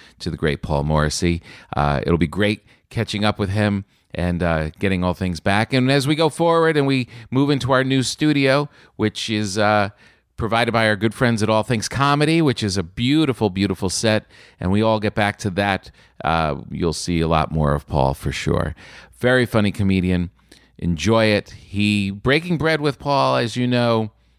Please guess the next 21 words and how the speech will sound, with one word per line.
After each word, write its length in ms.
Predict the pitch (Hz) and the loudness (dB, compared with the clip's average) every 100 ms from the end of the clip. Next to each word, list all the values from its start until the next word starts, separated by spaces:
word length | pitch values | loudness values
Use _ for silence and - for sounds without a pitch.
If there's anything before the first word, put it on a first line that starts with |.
| - - | -16 -10
uh, 400 | - 101 101 98 92 | -2 0 2 0 -4
it, 160 | 101 87 | -10 -12
if 180 | - 98 | -12 -8
you've 140 | 107 107 | -4 2
known, 320 | 131 135 123 | 2 2 0
if 180 | - 107 | -4 -2
you 40 | 123 | 0
know 300 | 135 139 120 | 2 2 2
Paul 300 | 123 107 104 | 2 2 2
from 180 | 110 | -2
before, 480 | 90 82 87 78 76 - - - | -2 -2 0 0 -2 -6 -20 -16
you 140 | - 92 | -2 2
know 240 | 95 92 | 4 4
that, 280 | 87 85 - | 2 -2 -2
uh, 340 | 87 78 73 80 _ _ _ | -2 0 -2 -6 _ _ _
he 120 | - | -4
has 140 | 92 90 | -4 0
very 200 | - 214 | 0 0
strange 420 | - 220 156 95 | 0 0 0 -2
eating 200 | 82 67 | -4 -6
habits. 540 | 71 - - - - | -8 -12 -12 -12 -12